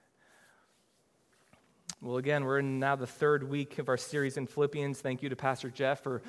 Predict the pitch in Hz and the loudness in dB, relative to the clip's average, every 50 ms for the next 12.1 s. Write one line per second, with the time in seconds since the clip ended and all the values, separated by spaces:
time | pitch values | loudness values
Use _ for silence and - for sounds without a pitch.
0 | - - - - - - 143 143 143 - - 147 143 131 143 139 143 135 131 123 | -14 -18 -18 -16 -2 0 2 2 2 2 0 0 0 0 0 0 0 0 -2 0
1 | 120 131 131 135 139 131 135 135 135 127 - - - 151 143 147 143 147 156 156 | 0 0 2 2 2 2 2 2 2 2 2 -2 -4 -2 -2 0 0 0 0 -2
2 | 151 - - - - - - - - - 131 117 113 117 - - - 165 160 160 | -6 -10 -18 -20 -20 -20 -20 -14 -8 -4 -2 -2 -2 -4 -4 2 6 8 8 10
3 | 165 175 - 156 143 123 123 131 147 151 151 165 170 175 165 - - 160 135 131 | 8 8 6 4 2 0 2 4 4 6 6 4 2 0 -2 -2 -2 0 2 2
4 | 127 - - - - - 165 175 175 - - - - 147 143 131 127 - - 160 | 0 0 -4 -2 2 2 2 2 2 -2 -6 -6 -4 -2 -2 0 -2 0 2 4
5 | 170 175 165 170 - - 170 156 151 160 175 180 170 - - - 147 143 143 - | 6 6 4 2 0 0 0 2 2 0 0 -2 -2 0 2 4 4 4 2 0
6 | - - 165 165 170 165 - 147 135 131 131 147 170 170 - - - - - - | 4 6 6 6 6 4 2 2 2 4 2 2 0 -2 -6 -14 -20 -20 -20 -6
7 | - - 131 131 - 156 160 190 202 - - 185 185 190 196 196 190 185 170 165 | -2 0 0 2 6 6 8 8 6 4 2 2 2 4 4 4 2 0 0 -2
8 | 156 - - - 151 139 127 117 110 110 117 - 151 165 170 165 160 156 - - | -2 -2 -4 -4 -2 -2 0 0 -2 -2 -2 -2 -2 0 0 0 -2 -2 -2 -2
9 | 156 143 123 - - 110 110 110 - - - 214 - 143 135 - - - 143 131 | -2 -2 -2 -4 -6 -6 -6 -8 -10 -14 -10 -8 -6 -6 -6 -6 -6 -6 -6 -6
10 | - - 175 175 175 165 147 - - - 127 120 123 120 - - - - - - | -2 0 0 2 2 2 0 -2 -4 -2 -2 -2 -2 -2 -6 -12 -16 -18 -20 -20
11 | - _ _ _ - 135 127 123 - 147 143 135 120 - - 120 110 110 110 143 | -20 _ _ _ -4 -2 -2 -2 0 0 0 0 0 -2 -4 -4 -4 -4 -4 -8
12 | - | -12